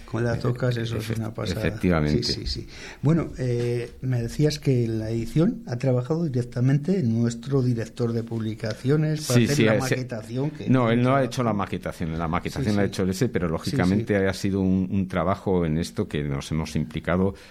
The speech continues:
Speaker 2: pues, los autores, por una parte, el, el editor, que en este caso coincide con el director de, del servicio,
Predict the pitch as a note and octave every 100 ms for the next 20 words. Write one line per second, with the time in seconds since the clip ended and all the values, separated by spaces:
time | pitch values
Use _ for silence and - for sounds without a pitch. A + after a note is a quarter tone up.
0 | - - D2 D2 B1+ D2 A#1 - D2 C#2+
1 | - D2+ D#2 D#2 F2+ F2+ A2 A2+ - -
2 | - - C#2+ D2 - F#2 E2 D2 - G2
3 | A#2 A#2 C2 C#2 - - - D2+ - C2+
4 | - D#2+ D#2 - C2+ B1+ B1+ B1 - D2+
5 | D2 C#2 C#2 C2+ C2+ C#2 C#2 C#2 - C#2+
6 | C#2 D2+ - - C2+ -